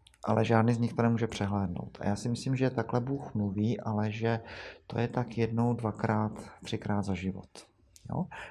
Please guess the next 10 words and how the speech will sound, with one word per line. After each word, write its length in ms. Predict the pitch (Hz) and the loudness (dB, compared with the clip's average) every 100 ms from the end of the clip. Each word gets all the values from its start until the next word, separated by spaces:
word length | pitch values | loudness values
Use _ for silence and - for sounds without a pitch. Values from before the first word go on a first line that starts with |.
| - - | -14 -6
A 80 | 196 | -6
potom, 680 | - - - 135 131 165 180 - - - - - | -6 -4 6 8 10 8 4 -2 -12 -14 -14 2
eh, 220 | 123 123 | 6 6
v 100 | 117 | 4
tom 140 | - | 4
mezičase, 800 | 131 113 107 - 110 - 123 151 170 - | 4 4 0 -2 -2 4 6 6 4 -6
že 140 | - 123 | -8 -4
to 120 | 123 | -4
funguje 440 | - 127 127 127 | -2 -2 2 2
tak, 260 | 123 123 120 | 2 2 2